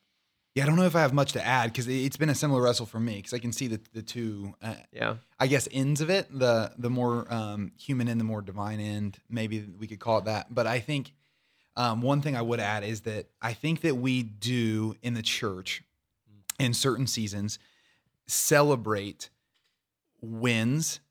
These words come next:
Speaker 1: that we equate to impact. That, like, in this season of the church, there's not a lot of wins, quote unquote, that we see that we're like, "That's gonna make a huge impact." Now, again,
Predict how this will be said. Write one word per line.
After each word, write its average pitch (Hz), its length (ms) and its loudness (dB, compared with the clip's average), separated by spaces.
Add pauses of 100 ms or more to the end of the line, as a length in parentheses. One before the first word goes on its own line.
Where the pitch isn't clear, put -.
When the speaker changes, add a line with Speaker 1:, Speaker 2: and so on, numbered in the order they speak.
Speaker 1:
that 117 240 2
we 123 220 4
equate 113 460 -2
to - 200 -12
impact. - 500 -16 (960)
That, 135 160 4
like, 120 280 0 (300)
in 143 160 2
this 156 160 4
season 156 320 2
of 131 80 2
the 107 80 -8
church, 117 580 -2 (400)
there's 147 220 4
not 165 140 6
a - 20 6
lot 143 160 6
of 120 160 4
wins, 131 540 0 (680)
quote 123 200 2
unquote, 107 440 -4
that 123 120 -4
we 120 120 -6
see 107 500 -4
that 113 160 0
we're 117 140 4
like, 98 380 -2
"That's 113 360 -2
gonna 107 220 -6
make 95 260 -10
a 92 80 -10
huge 92 580 -8
impact." 87 500 -20 (600)
Now, 135 160 2
again, 131 400 2